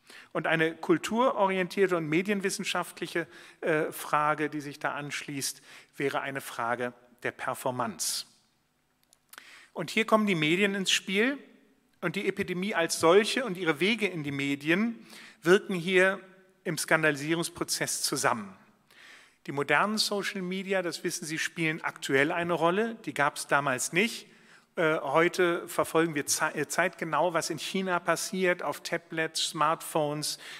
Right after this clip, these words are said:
Taiwan, Südkorea, Europa, U S A, alles wird miterlebt.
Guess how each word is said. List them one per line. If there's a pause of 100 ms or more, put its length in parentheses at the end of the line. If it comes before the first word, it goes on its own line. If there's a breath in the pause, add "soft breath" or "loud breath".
Taiwan,
Südkorea,
Europa,
U
S
A, (260 loud breath)
alles
wird
miterlebt.